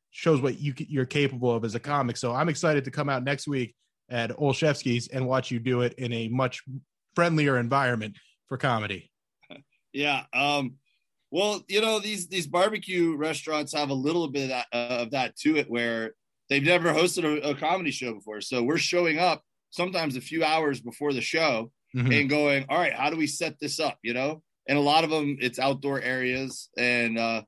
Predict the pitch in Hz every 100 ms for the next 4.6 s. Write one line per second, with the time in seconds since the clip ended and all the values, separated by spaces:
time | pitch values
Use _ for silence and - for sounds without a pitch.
0 | _ _ _ 147 127 127 170 143 - 135
1 | 143 151 117 160 143 143 143 143 135 123
2 | - _ _ _ 123 120 117 117 101 120
3 | 131 135 110 123 117 - 135 131 127 135
4 | 123 - 117 113 104